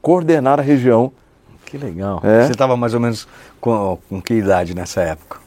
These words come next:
Speaker 1: Vinte e pouco.
Speaker 2: Nossa, que era um período longo. É que você
Speaker 1: É,
Speaker 2: já foi morar com a sua
Speaker 1: sim,
Speaker 2: esposa.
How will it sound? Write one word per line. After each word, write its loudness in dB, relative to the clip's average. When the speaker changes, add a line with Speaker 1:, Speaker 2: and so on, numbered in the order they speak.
Speaker 1:
Vinte 2
e -2
pouco. 0
Speaker 2:
Nossa, -16
que -8
era -8
um -10
período -2
longo. -4
É 0
que 0
você 6
Speaker 1:
É, 6
Speaker 2:
já 4
foi 2
morar -4
com -6
a -8
sua -10
Speaker 1:
sim, 6
Speaker 2:
esposa. -4